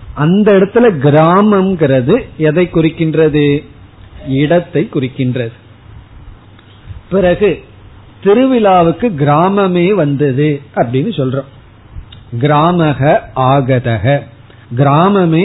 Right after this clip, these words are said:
வந்தது அப்படின்னு சொன்னா இடமா வந்தது? கிராமத்தில் இருக்கின்ற மக்கள். அப்போ ஒரு ஃபங்க்ஷனுக்கு கிராமமே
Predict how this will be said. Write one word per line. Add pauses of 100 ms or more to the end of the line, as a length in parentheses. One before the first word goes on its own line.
வந்தது (420)
அப்படின்னு
சொன்னா (540)
இடமா
வந்தது? (640)
கிராமத்தில்
இருக்கின்ற
மக்கள். (840)
அப்போ (140)
ஒரு
ஃபங்க்ஷனுக்கு
கிராமமே